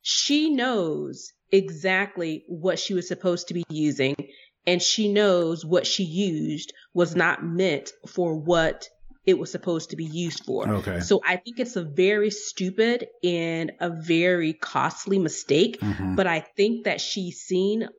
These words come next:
Speaker 1: a lot like other people who get their fame or get notoriety on social media, that she's turning it into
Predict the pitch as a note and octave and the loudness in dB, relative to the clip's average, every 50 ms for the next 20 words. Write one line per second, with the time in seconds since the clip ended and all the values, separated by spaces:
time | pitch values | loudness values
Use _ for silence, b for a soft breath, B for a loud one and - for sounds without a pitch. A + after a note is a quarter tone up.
0 | _ _ F3+ F3 F3 E3 E3+ F#3 F#3+ A3 A#3+ - A#3 G#3+ F#3 F3+ E3 E3+ F3 - | _ _ 0 0 0 0 0 0 2 2 0 -2 -2 -4 -2 0 0 0 -2 -4
1 | - _ _ F#3 F#3+ F3+ G3 G3+ G3+ - G#3+ G3+ - - G3+ G3+ G3 - - G#3+ | -12 _ _ 0 2 2 0 -2 -2 -4 -8 -8 -2 0 0 0 0 -2 -4 -2
2 | G3 F#3 F3+ F3+ F3 F3 b b b b b b - D#3+ C#3+ C3+ F#3 F#3 F3+ F3+ | -2 0 0 -2 -4 -4 b b b b b b -10 -10 -8 2 4 4 4 4
3 | - - - _ _ _ _ E3+ F3 E3+ E3+ E3+ - - - D#3 E3 F3+ F3+ F#3 | 2 -2 -12 _ _ _ _ 0 0 0 0 0 -4 -2 0 0 2 4 4 4
4 | F#3+ F#3+ F3+ - - D#3+ D#3 D3 D3+ D#3 D3+ - F#3 F3 - - F3 F3 F3 F3 | 4 2 0 -2 -2 -2 -2 -2 -2 -4 -2 0 2 2 2 2 -2 -2 2 2
5 | G3 F#3 E3+ D#3 D#3 D3 D3+ D#3 F3 F#3 G3 G3+ G#3+ A#3 A#3 B B B B B | 2 2 0 -2 -2 0 2 2 2 2 2 0 0 -2 -4 B B B B B
6 | _ _ - F3 F3 F3 F3+ F#3 - - G3 F#3+ G3 - F3 E3 F3+ F#3+ F#3+ G3 | _ _ 0 2 2 4 2 0 2 2 2 2 2 -2 0 0 2 2 4 4
7 | G3 F#3+ - D#3+ E3+ C#3 - - - - G#3+ F#3+ F3 - - - - A3+ A3 A3 | 4 2 2 2 0 0 0 -2 -4 -4 -4 -4 -6 -8 -10 -8 -2 0 2 4
8 | G#3+ G#3 F3+ F3 E3+ - _ _ F#3+ F#3 F3+ F#3 F#3 - - - A3 G3+ F3 E3 | 4 2 2 0 -2 -4 _ _ 0 0 0 -2 -6 -10 -8 -4 -4 -2 -2 -2
9 | E3 E3 | -2 -4